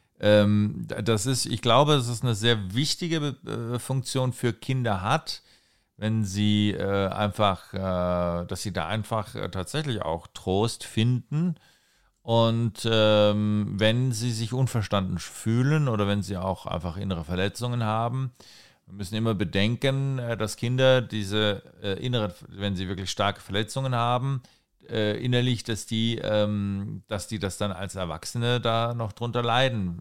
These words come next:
Und, ähm, natürlich, äh, deswegen ist es auch wichtig, dass wir dann auch als Erwachsene für die Kinder da sind, weil es ist natürlich so, ähm, dass diese Haustiere, äh, diese Haustiere sicherlich, diese, diese Kuscheltiere da viel abfangen, aber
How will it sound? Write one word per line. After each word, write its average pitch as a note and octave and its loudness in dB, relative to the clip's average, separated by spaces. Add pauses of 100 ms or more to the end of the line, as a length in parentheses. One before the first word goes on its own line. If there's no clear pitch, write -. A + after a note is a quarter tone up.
(120)
Und, F#2 -10 (340)
ähm, F#2+ -14 (100)
natürlich, A2+ -2
äh, G#2+ -4 (360)
deswegen A#2 0
ist A#2 2
es G2+ -2
auch A2 6
wichtig, B2 0
dass A2 0
wir A#2+ 0
dann A2+ 4
auch A2 0
als G#2 -4
Erwachsene A2 2 (380)
für - -2
die B2 -2
Kinder A#2+ 2
da G2 4
sind, D3+ 2 (300)
weil A#2+ 6
es B2 4
ist - 2
natürlich C#3+ 2
so, D3+ 2 (580)
ähm, C3 4 (160)
dass A#2+ 2
diese A#2+ 2 (100)
Haustiere, D#3 4
äh, G2+ 0
diese D2+ -8
Haustiere G#2+ 0
sicherlich, F#2+ -4
diese, F#2+ 0
diese E2+ -4
Kuscheltiere A#2 0
da F#2 -2
viel G2+ -4
abfangen, A#2+ -2
aber G#2 4